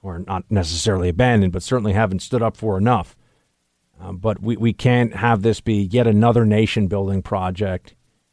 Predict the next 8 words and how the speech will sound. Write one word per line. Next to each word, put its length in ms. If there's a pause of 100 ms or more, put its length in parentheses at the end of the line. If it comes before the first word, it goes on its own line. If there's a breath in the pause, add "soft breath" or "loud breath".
(380)
and 460 (800)
we 180
don't 140
even 320
know 220
what 180
the 80
next 380